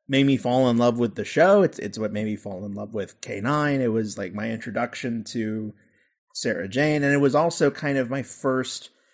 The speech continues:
not, not, not, not to quote another beloved science fiction franchise, but it, it was my first step into a larger world. It was when I was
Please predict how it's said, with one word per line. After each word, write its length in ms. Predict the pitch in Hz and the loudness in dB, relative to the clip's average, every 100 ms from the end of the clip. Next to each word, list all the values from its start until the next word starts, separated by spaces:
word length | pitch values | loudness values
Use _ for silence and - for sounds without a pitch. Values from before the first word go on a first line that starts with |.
| _ - | _ -4
not, 460 | 147 151 156 156 | -2 2 2 2
not, 280 | 147 151 156 | 0 0 0
not, 200 | 156 151 | 0 0
not 180 | 151 147 | -2 -4
to 60 | |
quote 240 | - 143 123 | -2 0 2
another 420 | 120 120 120 113 | 0 0 0 -2
beloved 580 | 107 - 120 117 107 101 | -6 -2 0 2 0 -4
science 300 | 113 113 107 | -4 -6 -6
fiction 320 | 123 - 107 | -10 -8 -8
franchise, 460 | 165 175 143 117 107 | -4 -2 -2 -4 -2
but 120 | 120 | -2
it, 80 | 120 | 0
it 100 | 123 127 | -2 -2
was 180 | 120 | -2
my 80 | 120 | -4
first 260 | 110 117 - | -6 -6 -4
step 220 | 120 113 | -4 -4
into 260 | 110 - 110 | -6 -8 -6
a 60 | |
larger 380 | 110 110 104 104 | -6 -6 -6 -8
world. 400 | 101 147 - - | -4 -4 -4 -4
It 60 | 123 | -4
was 180 | 120 | -2
when 140 | 127 131 | -2 0
I 80 | 127 | 0
was 260 | 120 110 | -2 -4